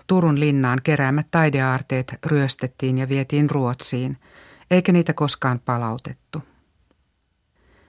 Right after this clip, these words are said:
Ja Suomen tuhatviisisataaluvusta tulee muistaa myös, että se oli suomen kielen isän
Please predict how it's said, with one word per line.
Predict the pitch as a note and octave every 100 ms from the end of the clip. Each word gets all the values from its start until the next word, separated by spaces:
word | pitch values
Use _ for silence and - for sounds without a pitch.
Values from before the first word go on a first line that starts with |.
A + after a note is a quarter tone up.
| _ _ _ E3+
Ja |
Suomen | D#3+ A3+ A#3 F#3
tuhatviisisataaluvusta | F3 E3 E3+ G#3+ A3 D#3 C3+ B2+ C#3 C3+ D3 C#3+ B2+ - B2+ - - - -
tulee | F3 E3
muistaa | F3 F3+ - D3+ D3+
myös, | F3 F#3 D3
että | C3+ - C3 - -
se | - F#3
oli | D3+
suomen | - G#3+ F#3 C#3+ C3+
kielen | F3+ D#3+ C#3 C3 -
isän | E3+ - A#2 A#2